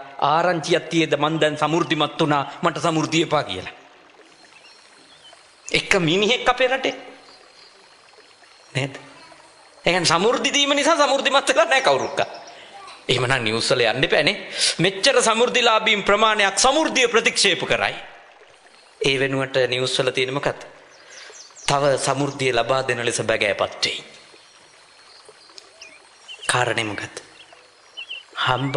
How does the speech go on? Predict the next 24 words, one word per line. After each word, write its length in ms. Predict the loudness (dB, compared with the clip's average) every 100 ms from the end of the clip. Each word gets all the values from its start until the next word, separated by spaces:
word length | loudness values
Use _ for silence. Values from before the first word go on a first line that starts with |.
| -4
කිරීමේ 540 | -4 -2 -2 -4 -4
නිෂ්පාදනයේ 800 | -2 -2 0 0 0 0 -2 -4
ප්‍රශ්නයක් 460 | -2 -4 -2 -4 -2
නෙමෙයි. 280 | -2 -2 -4 -12 -20 -20 -14 -14 -14 -20 -20 -20 -18 -10
කළමනාකරණයේ 840 | -4 -2 0 -2 -4 -4 -6 -6
ප්‍රශ්නයක් 400 | -8 -6 -6 -8
තියෙනවා. 340 | -14 -16 -18 -20 -20 -20 -20 -20 -20 -20 -18 -16 -14 -16 -18 -4
දැන් 180 | 0 0
උපාසකම්මලට 720 | 0 0 0 -2 -2 -2 -2
මොනව 240 | -2 -2
හිතෙනවද 420 | -4 -4 -4 -4 -2
මේ 140 | -4
ටික 160 | -4 -4
කියනකොට? 420 | -4 -4 -6 -8 -14 -10 -8 -8 -4
හරියට 760 | 0 2 0 0 0 0 0 -2
හරි. 320 | -2 -6 -8 -12 -20 -20 -20 -20 -20 -14 -4
හරියට 640 | -2 0 -2 0 0 -2 -2
හරි. 340 | -2 -4 -6 -10 -10
හාමුදුරුව 600 | -2 -2 -2 -2 -2 0
හරියටම 640 | -2 -2 0 0 -2 -4
කිව්වා. 360 | -4 -4 -4 -4 -8 -16 -6
"අපේ 300 | -4 -2 -2
මිනිහා 420 | -2 -2 -2 -2
එන්න 200 | -2